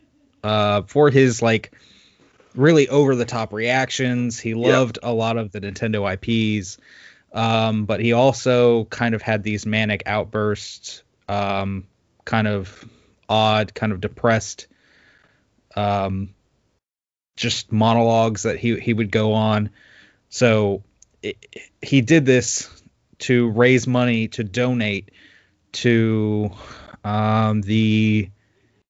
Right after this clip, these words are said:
Speaker 1: J E D Foundation, which actually does help,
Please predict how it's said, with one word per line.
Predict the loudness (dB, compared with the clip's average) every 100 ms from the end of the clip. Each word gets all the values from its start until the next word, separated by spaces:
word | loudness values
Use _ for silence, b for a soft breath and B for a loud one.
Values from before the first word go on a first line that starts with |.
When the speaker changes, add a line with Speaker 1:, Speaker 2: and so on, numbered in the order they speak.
| _ -10
Speaker 1:
J | 0 2
E | 4 2
D | 2 0
Foundation, | 2 2 2 2 0 -2 -2
which | -2 -4 -10 -8
actually | -4 -4 -4 -4 -4
does | -4 -4 -4 -6
help, | -4 -2 -4